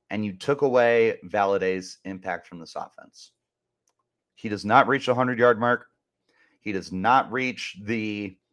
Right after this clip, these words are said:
touchdown for the consecutive games in a row. Didn't do any of those for a fourth game in a row. He was under four yards a carry. He's right there. He's, like, three point eight, but still,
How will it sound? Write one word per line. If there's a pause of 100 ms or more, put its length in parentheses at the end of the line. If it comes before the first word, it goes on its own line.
(100)
touchdown (340)
for
the
consecutive
games
in
a
row. (380)
Didn't
do
any
of
those
for
a
fourth
game
in
a
row. (880)
He
was
under
four
yards
a
carry.
He's
right
there. (120)
He's,
like,
three
point
eight, (480)
but (380)
still,